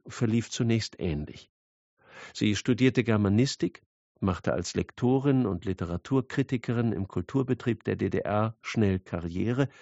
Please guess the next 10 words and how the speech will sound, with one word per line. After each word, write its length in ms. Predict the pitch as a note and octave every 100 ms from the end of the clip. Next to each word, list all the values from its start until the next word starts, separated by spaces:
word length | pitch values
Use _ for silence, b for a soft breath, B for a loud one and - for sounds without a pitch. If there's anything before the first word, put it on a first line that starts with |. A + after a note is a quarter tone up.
| B B B B B
nicht 220 | D3+ D#3
zuletzt, 480 | - D#3 C#3+ - -
weil 160 | - B2+
sie 140 | C3
als 280 | G2 A2+ -
zuverlässige 720 | - A#3+ - D#3 C3+ - A#2
Parteigängerin 960 | G#2+ G#2+ - A2+ A2 A#2 A2+ A2+ A2 G#2+
des 200 | G2+ -
Regimes 600 | G#2 F#2 F#2+ F2 D2+ -
auftrat. 680 | E2+ E2 - - - - _